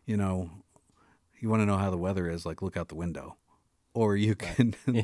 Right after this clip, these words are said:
Speaker 1: check your phone app and see what the weather's gonna be.
Speaker 2: Right.
Speaker 1: You know?
Speaker 2: <laughs> So funny.
Speaker 1: So,
Speaker 2: Oh,
Speaker 1: so
Speaker 2: man. Well,
Speaker 1: that's it.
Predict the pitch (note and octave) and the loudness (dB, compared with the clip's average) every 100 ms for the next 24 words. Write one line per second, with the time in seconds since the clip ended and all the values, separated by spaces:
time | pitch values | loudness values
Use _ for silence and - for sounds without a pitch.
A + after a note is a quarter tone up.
0 | A2 - B2 B2 A2 C3+ C3 G#2 F#2 G2+ | 0 0 2 2 4 4 4 2 0 -6
1 | - B2+ A#2+ C3 A2+ A#2 E3 F#3 F#2+ F2 | -6 -4 -2 0 0 0 -2 0 -2 -4
2 | F2 D2+ D2 - - F#2 F#2 - _ - | -8 -8 -14 -10 0 0 0 -8 _ -8
3 | G2+ F#2+ A#2+ - - - F3 - - - | -6 -4 -6 -10 -8 0 0 0 -10 -8
4 | - - - F#2+ - D#2 D#2 D#2 - - | -10 -12 -12 -12 -10 -10 -10 -14 -18 -20
5 | _ _ _ F3+ F#3 D#3 A#2+ G#2+ G#2+ G#2+ | _ _ _ 6 10 10 10 6 4 2
6 | G#2+ G#2 - - - C#3 C3+ D#3+ F#3+ G3+ | 0 -4 -8 -8 4 8 8 8 4 2